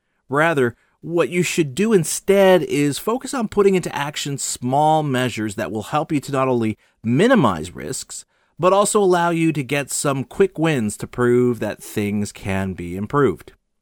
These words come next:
One other point I'd like to bring up here is that you should also make sure that you create a set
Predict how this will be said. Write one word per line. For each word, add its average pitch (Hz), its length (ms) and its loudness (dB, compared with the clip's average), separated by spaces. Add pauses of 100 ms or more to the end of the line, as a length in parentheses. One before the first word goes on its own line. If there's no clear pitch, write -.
(680)
One 180 160 2
other 214 160 4
point 175 400 2
I'd 127 140 -4
like 135 160 0
to 127 60 -2
bring 120 260 0
up 113 180 -2
here 92 320 -6 (400)
is 131 220 0
that 135 420 0
you 147 160 0
should - 240 -2 (100)
also 180 400 2
make 156 240 -2
sure 131 340 0
that 120 200 -6
you 110 80 -8
create 123 340 0
a 117 40 -2
set 143 360 -2